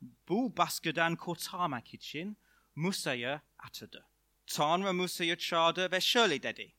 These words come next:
E, Musa'dan çıkış üçüncü bölüm. "Rab, halkımın Musa'da çektiği sıkıntıyı yakından gördüm." dedi. "Angarayıcılar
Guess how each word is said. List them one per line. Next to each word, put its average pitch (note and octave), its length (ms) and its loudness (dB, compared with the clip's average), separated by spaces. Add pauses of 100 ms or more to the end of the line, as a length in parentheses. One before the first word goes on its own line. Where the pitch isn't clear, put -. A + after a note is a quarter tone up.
(240)
E, G#2+ 120 -10
Musa'dan B2 520 -6
çıkış - 580 -10
üçüncü A2+ 420 -12
bölüm. G2 180 -20 (520)
"Rab, F#3 320 6 (320)
halkımın A3 640 2
Musa'da G#3+ 520 0
çektiği - 760 -2
sıkıntıyı G3 840 0
yakından E3+ 680 -2
gördüm." G#2+ 520 -8
dedi. G#2+ 340 -16 (1040)
"Angarayıcılar F3+ 1300 0